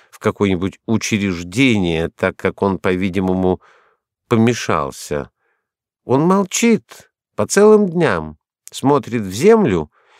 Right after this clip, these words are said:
и только время от времени бросает продолжительный взгляд на свои ногти, как бы боясь, что они отвалятся. По-видимому, это результат бурно проведенной жизни и морфина.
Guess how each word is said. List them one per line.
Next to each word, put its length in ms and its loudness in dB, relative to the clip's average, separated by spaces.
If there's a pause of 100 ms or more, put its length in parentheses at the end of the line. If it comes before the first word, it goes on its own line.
(160)
и 80 -6
только 340 2
время 380 2
от 120 -2
времени 440 2
бросает 600 0
продолжительный 840 0
взгляд 400 -2
на 100 -4
свои 480 0
ногти, 840 -2 (560)
как 220 -4
бы 140 -2
боясь, 360 -2
что 200 -4
они 160 0
отвалятся. 960 -6 (1700)
По-видимому, 760 0
это 300 -4
результат 580 -4
бурно 480 -2
проведенной 840 0
жизни 500 -8 (1080)
и 140 -2
морфина. 960 -4